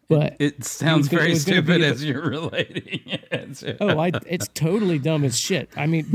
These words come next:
Speaker 1: look, I'm, I'm not a guy that has very much at all nice to say about George Lucas
Speaker 2: Uh-huh.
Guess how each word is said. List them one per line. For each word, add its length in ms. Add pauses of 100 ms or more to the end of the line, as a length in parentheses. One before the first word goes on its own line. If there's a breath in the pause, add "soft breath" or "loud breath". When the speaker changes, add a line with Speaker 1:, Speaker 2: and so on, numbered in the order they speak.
Speaker 1:
look, 220
I'm, 220 (100)
I'm 140
not 240
a 60
guy 240
that 120
has 280
very 320
much 260
at 160
all 200
nice 300
to 80
say 200
about 240
George 260
Lucas 300
Speaker 2:
Uh-huh. 320